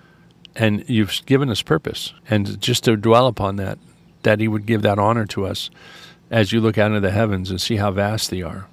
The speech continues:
of the billions and billions and billions of stars and planets, you think God is majestic. God is amazing.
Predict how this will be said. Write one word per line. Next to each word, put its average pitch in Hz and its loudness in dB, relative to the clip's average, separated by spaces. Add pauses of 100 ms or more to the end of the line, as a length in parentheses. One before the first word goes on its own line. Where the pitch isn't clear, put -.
(240)
of 98 -6
the 101 -2
billions 104 0
and 92 -4
billions 95 -4
and 90 -8
billions 95 -4
of 92 -6
stars 92 -4
and 90 -10
planets, 95 -4 (520)
you 107 -6
think 98 -6
God 104 -2
is 95 -2
majestic. 82 -8
God - 0
is 113 2
amazing. 87 -8